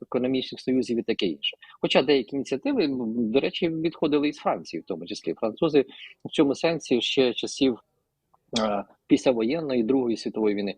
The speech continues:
вони були більш рішучішими, так, на відміну від німців, які були розвалені. Зараз ситуація дещо зміниться, але тенденційність, на жаль, вона проглядається, як на мене. І,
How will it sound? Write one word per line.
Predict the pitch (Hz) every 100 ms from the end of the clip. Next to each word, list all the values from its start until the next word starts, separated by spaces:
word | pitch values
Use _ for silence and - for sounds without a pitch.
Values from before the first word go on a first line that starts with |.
| - -
вони | 113 135
були | 123 131 127
більш | 135 -
рішучішими, | - - - - - 78 67 -
так, | 113 -
на | 98 80 120
відміну | 113 135 110
від | 101 104
німців, | 196 180 104
які | 95 -
були | 101 95
розвалені. | 95 90 73 - _ - - -
Зараз | - - -
ситуація | 170 175 165 156
дещо | 160 -
зміниться, | 151 233 240 190
але | 175
тенденційність, | - 147 151 - 165 143 -
на | 120
жаль, | 123
вона | 101 104
проглядається, | 101 107 110 127 147 - 101
як | -
на | 107
мене. | 127 107 95
І, | 117 127